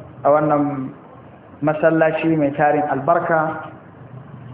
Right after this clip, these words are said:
masallacin marigayi Bello Master, Allah ya ji kansa da rahma. A yau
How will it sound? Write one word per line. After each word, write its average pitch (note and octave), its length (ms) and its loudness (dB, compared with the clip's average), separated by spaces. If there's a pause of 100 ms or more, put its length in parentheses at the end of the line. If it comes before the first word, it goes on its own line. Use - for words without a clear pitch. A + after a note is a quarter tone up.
(140)
masallacin D3+ 560 2
marigayi C#3+ 520 2
Bello D3 260 2
Master, D#3 460 2
Allah D3 280 2
ya B2 60 -4
ji C3+ 100 -4
kansa C3+ 380 -2
da B2+ 120 0
rahma. - 380 -4 (2000)
A C#3 60 2
yau D#3 480 4